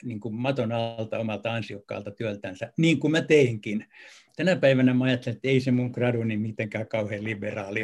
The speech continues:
<laughs> ollut. Siis ajatus on, on monissa asioissa myös muuttunut. Mutta tähän itse kysymykseen, että, että pikainen parusia, jota, jota, tota, josta Räisänenkin puhuu ja, ja, ja voidaan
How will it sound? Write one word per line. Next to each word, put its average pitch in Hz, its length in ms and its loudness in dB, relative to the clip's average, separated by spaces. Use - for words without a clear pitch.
<laughs> - 120 -2
ollut. 131 300 2
Siis 120 240 -4
ajatus 135 480 0
on, 127 220 4
on 117 220 -2
monissa 113 360 -2
asioissa 101 540 -10
myös 104 340 -8
muuttunut. - 540 -8
Mutta 165 460 0
tähän 175 260 -2
itse 165 200 -6
kysymykseen, 123 760 0
että, 107 260 -4
että 117 280 -4
pikainen 123 460 0
parusia, 107 600 -2
jota, 101 380 -6
jota, 113 300 -10
tota, 101 380 -6
josta 110 280 -10
Räisänenkin 113 800 0
puhuu 104 300 -6
ja, 104 140 -4
ja, 107 140 -10
ja 110 140 -10
voidaan 107 380 -8